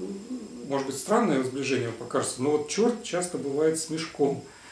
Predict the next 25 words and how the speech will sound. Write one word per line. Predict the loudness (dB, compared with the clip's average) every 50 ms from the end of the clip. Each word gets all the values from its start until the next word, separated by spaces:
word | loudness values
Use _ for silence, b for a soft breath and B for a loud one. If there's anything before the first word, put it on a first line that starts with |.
| B B B B -8
И | -6
в | -4 -2
мешке | -2 -2 -2 -4 -4 -2 0 2 2
он | 2 2 2 2 2 2 2
носит | 2 0 0 -2 -2 -4 -4
души, | -4 -4 -4 -4 -6 -8
которые | -8 -8 -10 -6 -2 0 2 2 2 2 2 0 0 -2
он | -2 -4 -4
собрал | -4 -4 -2 0 0 0 0 0 -2 -4
грешные. | -2 -2 -2 -2 -4 -6 -8 -10 -12 -12 -14 B B B B B B B B B B B B
Вот. | -6 -4 -4 -4 -6 B B B B B B B
Но | -4 0 2 4
не | 4 4
обязательно. | 4 4 2 6 8 8 8 8 6 4 2 2
Это | 2 4 4
может | 4 4 4 2
быть | -2 -4 -4
Чичиков | -4 -2 -2 -4 -4 -6 -4 -4
со | -2 -2 -2
шкатулкой, | -4 -2 0 0 0 0 0 -2 0 2 0 0 0
куда | -2 -4 -4 0 0 0
он | 0 -2
складывает, | -4 -6 -4 -2 -2 0 0 -2 -2 -2 0 -2 -2 -2 -6 -6 -4
э, | -4 -2 -2 0 0 -2 -2 -4 -6 B B B B -14 -10 -10 -8 -6
списки | -8 -8 -8 -8 -8 -8 -8 -6 -6 -6 -6